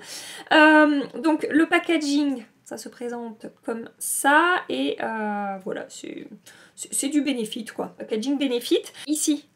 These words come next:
je vous ai mis la teinte Berry et je vais vous faire un swatch en direct pour vous montrer parce que la pigmentation est vraiment très jolie.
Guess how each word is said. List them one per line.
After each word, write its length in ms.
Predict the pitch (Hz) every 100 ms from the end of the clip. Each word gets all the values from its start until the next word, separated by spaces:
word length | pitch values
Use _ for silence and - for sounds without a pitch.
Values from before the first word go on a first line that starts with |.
| _
je 120 | -
vous 160 | 226 233
ai 60 |
mis 120 | 240
la 140 | 233 220
teinte 260 | 254 254 -
Berry 500 | 202 262 247 262 403
et 120 | 269
je 80 | 226
vais 40 | 254
vous 60 |
faire 160 | 254 370
un 60 |
swatch 200 | 302 339 302
en 40 |
direct 320 | 269 269 302
pour 120 | - 233
vous 60 |
montrer 260 | 220 220 427
parce 180 | 269 -
que 80 |
la 80 | 233
pigmentation 540 | 233 240 240 240 - 320
est 40 |
vraiment 200 | 220 311
très 180 | 320 302
jolie. 300 | 262 262